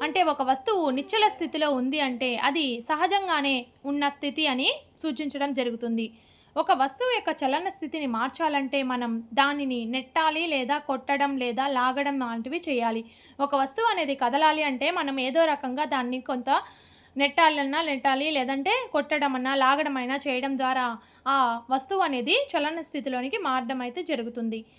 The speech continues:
బలం అనే భావన ఈ నెట్టడం, లాగడం, కొట్టడం మీద ఆధారపడి ఉంటుంది. అంటే మనం ఏదైనా వస్తువుని లాగుతున్నాము, నెట్టుతున్నాము అంటే మనం దానిపైన ఎంతో కొంత బలాన్ని అయితే మనం ప్రవేశపెట్టి దాన్ని జరుపుతూ ఉన్న-, ఉం-,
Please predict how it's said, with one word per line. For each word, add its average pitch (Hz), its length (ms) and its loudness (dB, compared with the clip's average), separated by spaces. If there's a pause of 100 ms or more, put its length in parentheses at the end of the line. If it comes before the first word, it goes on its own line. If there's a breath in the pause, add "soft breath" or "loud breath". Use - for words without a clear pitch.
(220 soft breath)
బలం 440 380 2
అనే 370 140 0
భావన 262 640 0
ఈ 302 140 -4
నెట్టడం, 294 560 -4
లాగడం, 269 500 0
కొట్టడం 277 520 -2
మీద 247 180 -2
ఆధారపడి 262 600 0
ఉంటుంది. 233 580 -4 (200 loud breath)
అంటే 320 180 2
మనం 320 280 -2
ఏదైనా 277 300 -2
వస్తువుని 349 400 -4
లాగుతున్నాము, 294 680 -2
నెట్టుతున్నాము 285 680 -4
అంటే 254 280 -4
మనం 247 300 -6
దానిపైన 247 360 -4
ఎంతో 277 400 0
కొంత 294 260 -2
బలాన్ని 277 460 -2
అయితే 254 200 -4
మనం 302 260 -4 (380 loud breath)
ప్రవేశపెట్టి 302 800 0 (200 loud breath)
దాన్ని 294 300 0 (160)
జరుపుతూ 311 380 -2
ఉన్న-, 262 320 -4
ఉం-, 254 280 -6